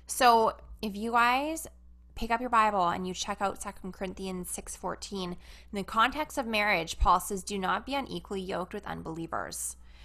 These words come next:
And you guys can feel free to study that. The gist of it is that if you're not on the same page with your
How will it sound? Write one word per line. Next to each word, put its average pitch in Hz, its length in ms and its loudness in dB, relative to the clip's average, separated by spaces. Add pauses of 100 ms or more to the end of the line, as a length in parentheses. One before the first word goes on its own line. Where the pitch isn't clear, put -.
(340)
And 208 680 8
you 214 220 -2
guys 247 200 4
can 302 160 -6
feel 254 140 -2
free 233 200 -4
to 175 60 -6
study 170 300 -2
that. 262 440 2 (480)
The 220 100 2
gist 226 380 2
of 269 120 0
it - 200 0
is 202 600 2 (1040)
that 185 520 6 (640)
if 208 160 -6
you're 254 300 0
not 247 240 2
on 202 180 -2
the 175 100 -4
same 214 440 -6
page 185 720 -6
with 190 340 -6
your 180 600 -2